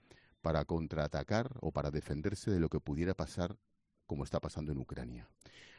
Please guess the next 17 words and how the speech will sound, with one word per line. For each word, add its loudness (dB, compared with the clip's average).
Aquí 4
hay 12
una 10
sensación 6
muy 6
extraña, 2
Carlos. 2
Esto 0
es -2
una -6
zona -2
pacífica, 0
es -4
una -4
zona -2
aparentemente -2
tranquila, 0